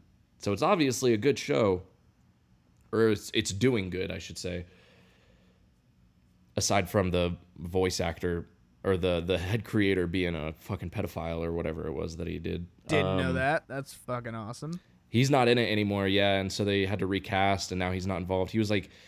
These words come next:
Speaker 1: he was either, he did something bad. He was either, like, a pedoph-, a pedophile or,
Speaker 2: Ooh,
Speaker 1: or
Speaker 2: pedophile, I like. Predator and
Speaker 1: Pre-
Speaker 2: pedophile. Pedophile.
Speaker 1: I mean, it's the same thing.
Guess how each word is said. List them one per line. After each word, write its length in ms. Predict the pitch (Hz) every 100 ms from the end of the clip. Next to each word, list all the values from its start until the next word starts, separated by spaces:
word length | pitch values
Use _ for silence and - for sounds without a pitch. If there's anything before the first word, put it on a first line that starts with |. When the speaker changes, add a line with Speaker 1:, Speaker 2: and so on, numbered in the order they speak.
| - -
Speaker 1:
he 100 | 120
was 100 | 135
either, 260 | 139 127 - - - -
he 180 | - 117
did 140 | 165 180
something 260 | 165 117
bad. 480 | 101 85 78 62 - - _ _ _ _ _ _ -
He 120 | 110
was 120 | 110
either, 160 | 117 110
like, 140 | 95
a 80 | 95
pedoph-, 440 | - 107 110 110 -
a 100 | 98
pedophile 720 | 107 120 - 123 123 120 110
or, 320 | 95 92 87 - _ _ -
Speaker 2:
Ooh, 80 | 165
Speaker 1:
or 200 | 147 95
Speaker 2:
pedophile, 500 | - 226 143 127 123
I 80 | 123
like. 400 | 123 117 120 - _ _ _ _ _
Predator 460 | - 131 135 127 117
and 160 | 117
Speaker 1:
Pre- 100 | 127
Speaker 2:
pedophile. 440 | 131 - 104 98 127 _
Pedophile. 520 | - 160 - - - -
Speaker 1:
I 40 |
mean, 80 | 98
it's 100 | 98
the 60 | 113
same 180 | - 101
thing. 240 | 101 85